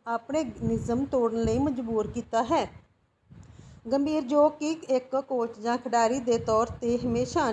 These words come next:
ਟੀਮ ਵਿੱਚ ਵਿਅਕਤੀਗਤ ਪ੍ਰਸ਼ੰਸਾ ਕਰਨ ਤੋਂ ਪਰਹੇਜ਼ ਕਰਦੇ ਸਨ, ਨੇ ਪਹਿਲੀ ਵਾਰ ਆਪਣਾ ਨਿਯਮ ਤੋੜਿਆ ਹੈ। ਗੰਭੀਰ ਨੇ ਸਾਰਿਆਂ ਦੇ ਸਾਹਮਣੇ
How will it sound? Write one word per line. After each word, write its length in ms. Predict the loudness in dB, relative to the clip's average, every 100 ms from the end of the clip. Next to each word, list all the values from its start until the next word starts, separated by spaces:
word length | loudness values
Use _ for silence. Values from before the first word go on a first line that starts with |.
| -2
ਟੀਮ 340 | -4 -2 0 0 0 -4 -4
ਵਿੱਚ 320 | -2 -2 2 0 0 -4
ਵਿਅਕਤੀਗਤ 840 | -2 -2 -2 -2 0 0 -2 -2 -2 -4 -12 _ _
ਪ੍ਰਸ਼ੰਸਾ 440 | -2 -2 0 0 0
ਕਰਨ 380 | 0 -2 -2 -4 -8 -20 _ -10
ਤੋਂ 140 | -8
ਪਰਹੇਜ਼ 340 | -2 -2 -2 -4
ਕਰਦੇ 360 | -4 -4 -4
ਸਨ, 300 | -2 -2 -2 -4 -8 _ _
ਨੇ 240 | -6 -4 -4
ਪਹਿਲੀ 360 | -6 -4 -4 0
ਵਾਰ 280 | 2 2 2
ਆਪਣਾ 300 | -2 -4 -4
ਨਿਯਮ 340 | -2 -2 -2 -2
ਤੋੜਿਆ 280 | 2 2 2
ਹੈ। 160 | 0
ਗੰਭੀਰ 420 | 0 -2 -2 -4 -4
ਨੇ 260 | -4 -4 -6
ਸਾਰਿਆਂ 380 | -2 0 0 -2
ਦੇ 100 | -4
ਸਾਹਮਣੇ 400 | -4 -4 -2